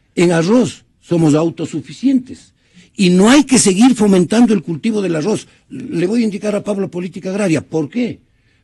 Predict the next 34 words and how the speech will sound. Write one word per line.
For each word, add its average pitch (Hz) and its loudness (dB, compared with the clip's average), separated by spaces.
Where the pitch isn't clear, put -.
Porque 180 -2
fomentar 175 -2
más 226 0
producción 165 -4
de 156 -2
arroz 143 -4
significa 180 -2
estoquearle 214 -2
al 190 -6
país 190 -8
sin 202 -6
capacidad 156 -6
de 196 -6
exportación, 143 -6
porque 139 -4
no 185 -4
puede 190 -6
competir 170 -10
con 139 -8
otros 160 -12
países 151 -12
que - -6
producen 143 -4
más 135 -2
barato 135 -10
arroz. 165 -10
Sí - -4
podemos 170 2
autoabastecernos. 143 -4
No 196 2
teníamos 220 2
autoabastecimiento 190 -4
de 170 -8
maíz. 170 -8